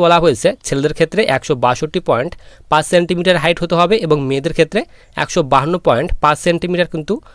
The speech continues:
তোমাদের হাইট হতে হবে তার কথা বলা হয়েছে। তো তোমাদের কিন্তু এখানে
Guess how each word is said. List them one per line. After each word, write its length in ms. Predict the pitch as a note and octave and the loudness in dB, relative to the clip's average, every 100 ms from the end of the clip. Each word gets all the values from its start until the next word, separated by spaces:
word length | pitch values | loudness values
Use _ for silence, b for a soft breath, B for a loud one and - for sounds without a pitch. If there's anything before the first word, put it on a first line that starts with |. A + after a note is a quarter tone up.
| b | b
তোমাদের 220 | B2+ C3 C3+ | -6 -4 -2
হাইট 180 | - D3 D#3+ | 0 0 0
হতে 120 | D#3+ | 2
হবে 140 | D#3+ G#3+ - | 0 0 -2
তার 100 | B2+ | -4
কথা 140 | C3+ C#3+ C#3 | -2 -2 0
বলা 120 | C#3 | 2
হয়েছে। 220 | D3 - C#4 b b - | 0 -2 -10 b b -10
তো 60 | E3 - | -6 0
তোমাদের 240 | E3 F3+ G#3 | 0 0 -2
কিন্তু 140 | G3+ | -2
এখানে 140 | G#3 | 0